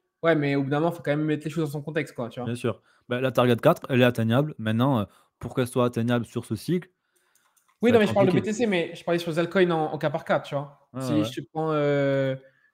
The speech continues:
Speaker 1: j'en sais rien, hein, mais, euh, euh, X R P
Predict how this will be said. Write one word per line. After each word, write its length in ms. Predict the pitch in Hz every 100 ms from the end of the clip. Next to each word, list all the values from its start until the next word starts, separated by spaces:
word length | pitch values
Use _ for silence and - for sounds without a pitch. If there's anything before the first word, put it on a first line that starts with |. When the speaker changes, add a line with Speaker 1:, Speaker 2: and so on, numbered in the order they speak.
| _ 147
Speaker 1:
j'en 80 |
sais 140 | 139 151
rien, 200 | 156 165
hein, 180 | 139 131
mais, 400 | 127 127 127 123
euh, 440 | 123 120 123 120 - - _ 143
euh, 120 | 135
X 220 | 165 -
R 120 | 175 -
P 360 | 180 180 175